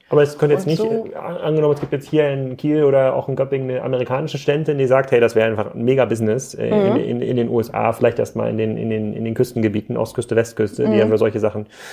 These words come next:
Speaker 1: äh, za-, deutlich, za-, deutlich zahlungsbereiter sind.“ Dann sagt ihr jetzt nicht, „Hurra, hurra, hier ist der Container, so,
Speaker 2: Mhm.
Speaker 1: äh, viel Glück damit“, sondern
Speaker 2: Aber wir zeigen uns aufgeschlossen und gesprächsbereit.
Speaker 1: Okay.
Speaker 2: Und stehen, und also für uns ist tatsächlich ganz wichtig,
Speaker 1: Mhm.
Speaker 2: dass das auch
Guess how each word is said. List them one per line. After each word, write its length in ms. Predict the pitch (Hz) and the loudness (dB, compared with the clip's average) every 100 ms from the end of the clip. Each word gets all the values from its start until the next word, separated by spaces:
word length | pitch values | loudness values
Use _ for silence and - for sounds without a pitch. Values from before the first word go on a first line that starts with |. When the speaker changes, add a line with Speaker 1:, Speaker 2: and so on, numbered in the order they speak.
| - _ | -20 _
Speaker 1:
äh, 240 | 117 107 101 - | -2 -2 -4 -6
za-, 140 | - | -4
deutlich, 320 | 110 120 117 | 2 2 0
za-, 140 | - - - | -4 -4 0
deutlich 240 | 117 120 | 0 0
zahlungsbereiter 640 | - 127 127 - 104 104 | -2 -2 -2 -4 0 0
sind.“ 160 | 101 131 | 0 0
Dann 100 | 117 | 2
sagt 180 | 120 127 | 2 2
ihr 60 | |
jetzt 140 | 117 - | -2 0
nicht, 320 | 143 143 - | -2 -2 -4
„Hurra, 240 | 117 123 | 2 4
hurra, 480 | 123 113 131 185 226 - - - _ | 6 6 4 4 0 -10 -20 -20 _
hier 120 | 139 | -2
ist 100 | 143 | 0
der 80 | 156 | 2
Container, 600 | 147 147 160 165 196 240 - | 0 2 2 4 2 -2 -10
so, 340 | - 147 175 | -8 -2 0
Speaker 2:
Mhm. 140 | 285 294 | 0 0
Speaker 1:
äh, 280 | 147 151 147 | -4 -2 -4
viel 160 | 147 | -2
Glück 160 | 147 165 | -4 -2
damit“, 280 | 180 190 180 | -2 -2 0
sondern 200 | 160 156 | 0 4
Speaker 2:
Aber 200 | 220 185 | 2 2
wir 120 | 240 | -2
zeigen 240 | 269 277 | 0 0
uns 100 | 254 | 0
aufgeschlossen 640 | 202 170 165 - 151 139 160 | -4 -6 -6 -14 -14 -14 -14
und 60 | |
gesprächsbereit. 720 | 190 - - 165 - 143 135 - | -12 -10 -10 -12 -16 -14 -12 -4
Speaker 1:
Okay. 220 | 139 - | -4 -2
Speaker 2:
Und 60 | |
stehen, 220 | 185 233 - | -2 -2 -2
und 140 | 226 | 0
also 240 | 190 208 | 0 0
für 60 | 208 | 2
uns 140 | 277 | 0
ist 60 | 277 | 0
tatsächlich 280 | 254 240 269 | 0 2 2
ganz 160 | 247 | 0
wichtig, 240 | 240 240 233 | -2 -4 -2
Speaker 1:
Mhm. 40 | |
Speaker 2:
dass 120 | 226 | -2
das 180 | 220 208 | -4 -2
auch 180 | - 190 | -2 -4